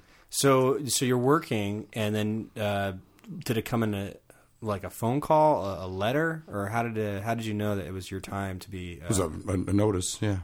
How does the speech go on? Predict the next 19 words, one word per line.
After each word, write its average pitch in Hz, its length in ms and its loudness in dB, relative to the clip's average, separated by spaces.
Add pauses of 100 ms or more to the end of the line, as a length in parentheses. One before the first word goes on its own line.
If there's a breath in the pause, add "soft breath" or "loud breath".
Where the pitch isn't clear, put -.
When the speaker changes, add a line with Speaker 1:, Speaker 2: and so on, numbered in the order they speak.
(140)
Speaker 2:
It 104 40 -6
was 95 100 -4
a 98 60 0
notice. 92 260 -2
They, 90 240 2 (480 loud breath)
you 120 160 8
have 107 140 6
a 95 60 0
draft 101 360 0
card, 87 380 -2
you 95 120 2
know, 92 300 0
they 90 220 0
notify 87 480 0
you 85 200 -4
that 85 140 -6
you've 90 140 0
been 85 160 -4
in, 80 160 -8